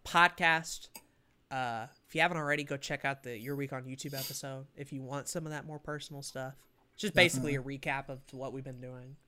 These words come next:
Speaker 1: if you find that interesting. I guess just, uh,
Speaker 2: Mm-hmm.
Speaker 1: overall, twenty twenty content creation. Still a wild and wacky world out there. A lot of
Speaker 2: It,
Speaker 1: opportunities.
Speaker 2: it is.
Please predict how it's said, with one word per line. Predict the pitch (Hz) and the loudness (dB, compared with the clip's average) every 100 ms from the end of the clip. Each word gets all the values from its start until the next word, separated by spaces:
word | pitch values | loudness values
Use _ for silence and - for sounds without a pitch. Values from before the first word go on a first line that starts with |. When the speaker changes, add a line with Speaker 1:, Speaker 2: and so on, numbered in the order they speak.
| _ _ _ _ | _ _ _ _
Speaker 1:
if | - - | -18 -14
you | |
find | 127 131 131 127 | -12 -10 -8 -10
that | - | -10
interesting. | 135 135 135 - 127 127 - _ _ _ _ _ - | -8 -8 -8 -8 -10 -12 -20 _ _ _ _ _ -4
I | 139 | -2
guess | 143 147 | 0 -2
just, | - 139 - | -4 -2 6
uh, | 135 135 175 | 6 6 4
Speaker 2:
Mm-hmm. | 175 | 4
Speaker 1:
overall, | 190 180 190 170 165 _ _ _ _ - | 4 8 8 6 2 _ _ _ _ -6
twenty | 170 190 | -2 0
twenty | 175 190 175 | 0 0 0
content | 170 190 156 135 | 0 -2 -6 -8
creation. | 131 127 131 135 139 _ _ _ _ _ _ | -6 -6 -8 -14 -14 _ _ _ _ _ _
Still | - 185 170 | -8 -2 0
a | 135 | 0
wild | 131 165 165 160 | 4 6 6 4
and | 156 | 4
wacky | 156 156 151 | 2 2 -2
world | 151 143 | -2 -2
out | 123 120 | -4 -6
there. | 113 131 - - _ _ - | -8 -10 -12 -20 _ _ 0
A | |
lot | 151 | 4
of | 156 | 6
Speaker 2:
It, | |
Speaker 1:
opportunities. | 151 170 180 175 | 6 6 6 10
Speaker 2:
it | 170 | 10
is. | 151 135 - - | 8 6 6 4